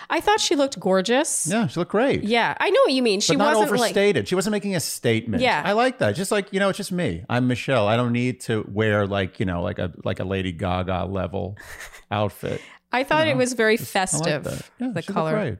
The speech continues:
Speaker 1: Yeah, she looks gorgeous. And Brandon, I mean, this is par for the course now. The runner-up more or less asks what happened in some way or another.
Speaker 2: Sure, yeah.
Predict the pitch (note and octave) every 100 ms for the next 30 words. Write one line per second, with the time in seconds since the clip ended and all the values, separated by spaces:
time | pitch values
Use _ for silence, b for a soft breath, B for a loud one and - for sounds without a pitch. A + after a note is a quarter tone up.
0 | _ - D#3 - - G3+ - F3 D#3+ D3+
1 | D3+ - B B B B G#3+ A3 A3 A3
2 | A3+ - _ _ _ _ C#4 D4 C#4+ C#4+
3 | C#4 C4+ A3 - _ _ A3+ G#3+ G#3+ G3+
4 | - F#3 F3 D#3 - D3+ F3 D3+ D3+ F3
5 | F#3 F#3 F3+ E3+ - b b b _ _
6 | C4 C#4+ F4 E4 C#4+ A#3+ A#3+ G#3+ F#3+ F#3+
7 | - F#3+ F3+ F3 D3 - E3 F#3+ A3+ F#3+
8 | F3 F3 E3 D#3+ D3+ D3 D3 D3+ F3 D3+
9 | A2 B2+